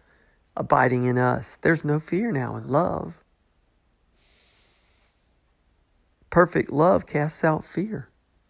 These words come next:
"Fear not, I am with you." Remember when Jesus said that? "Fear not."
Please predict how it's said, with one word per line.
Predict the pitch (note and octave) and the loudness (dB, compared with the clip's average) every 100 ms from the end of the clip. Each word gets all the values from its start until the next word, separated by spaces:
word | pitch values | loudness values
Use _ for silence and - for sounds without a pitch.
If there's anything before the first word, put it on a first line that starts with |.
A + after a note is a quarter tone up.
| _ | _
"Fear | _ - F3+ G3 | _ 2 6 6
not, | F#3 A3 B3 - | 6 6 6 4
I | - G3 A#3+ | 2 4 6
am | G3 G3+ | 4 6
with | G#3+ D4 - | 4 2 0
you." | - - - _ _ _ _ _ _ | -4 -4 -10 _ _ _ _ _ _
Remember | - D#3 F#3+ | -2 0 2
when | G3+ F#3 | 0 0
Jesus | F#3 F#3+ F#3 | -2 -2 -4
said | - F#3+ F#3+ | -2 0 2
that? | F#3 G#3 - | 2 0 2
"Fear | F3+ F3 E3+ | 4 6 6
not." | E3+ F3+ G#3+ | 4 2 0